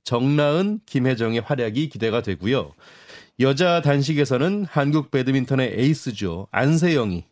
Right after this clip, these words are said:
대회 첫 우승에 도전합니다. 아, 그리고 남자 복식에서는요, 이용대, 김재현이 통상 일곱 번째 우승을 노리고요. 남자 단식 허광희와 이동근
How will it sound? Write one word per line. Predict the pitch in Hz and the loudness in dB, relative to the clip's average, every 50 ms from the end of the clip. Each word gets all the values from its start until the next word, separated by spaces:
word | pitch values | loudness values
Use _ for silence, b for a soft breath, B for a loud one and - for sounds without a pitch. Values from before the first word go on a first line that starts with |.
| _ _ _ _ _ _ | _ _ _ _ _ _
대회 | - 110 110 110 113 117 107 - | -4 -2 -2 0 0 0 -2 -2
첫 | - 202 220 214 - - | -2 -2 -2 -2 -4 -8
우승에 | 120 110 - 127 113 98 | -8 -8 -6 -4 -4 -4
도전합니다. | 90 - 113 110 110 92 80 78 73 73 - - b b b b b b b b b b - | -4 -4 -4 -2 -4 -4 -6 -8 -10 -12 -14 -16 b b b b b b b b b b -2
아, | 120 135 135 | -2 0 0
그리고 | - 175 175 190 170 185 185 180 175 175 165 | 0 0 0 2 2 2 2 2 2 2 0
남자 | 120 120 127 139 160 175 202 226 220 220 196 | 0 2 2 2 2 2 2 2 2 2 0
복식에서는요, | 147 147 135 - - 180 160 160 135 143 127 123 117 117 135 147 131 104 92 - | 0 -4 -4 -4 -2 0 0 0 2 0 0 0 0 0 0 0 0 0 -2 -4
이용대, | - 143 151 170 190 190 185 185 175 170 170 165 160 143 | -4 -2 0 2 2 2 2 2 2 2 2 0 0 0
김재현이 | - - 151 156 160 151 160 165 156 147 143 127 120 110 104 | 0 0 2 2 2 2 2 2 2 2 2 2 0 -2 -2
통상 | - - 160 160 147 156 156 151 147 147 143 135 - - - | -2 -2 -2 0 2 2 0 0 0 -2 -2 -4 -6 -6 -2
일곱 | 127 139 160 160 202 - - | 0 2 2 2 2 0 0
번째 | - 151 131 127 - 127 | 0 -2 -2 0 -2 -2
우승을 | 113 107 101 - 113 113 107 | -2 -2 -2 -4 -4 -2 -2
노리고요. | 98 95 95 92 87 101 107 92 80 82 98 120 B B B B B B B B B B | -2 -2 -2 -4 -4 -4 -4 -4 -4 -6 -10 -14 B B B B B B B B B B
남자 | - 113 120 123 131 139 131 156 147 143 143 | -2 0 0 2 2 2 2 2 2 2 0
단식 | 127 131 117 113 113 104 - 175 190 185 _ _ _ - | 0 -2 -2 -2 -2 -2 -2 -2 -2 -4 _ _ _ -4
허광희와 | 196 190 180 180 175 175 160 143 147 143 143 139 131 135 123 | -2 0 0 0 2 2 2 2 2 2 2 2 2 0 0
이동근 | - 131 151 170 160 147 131 107 98 76 | 0 2 2 4 4 4 2 0 -2 -4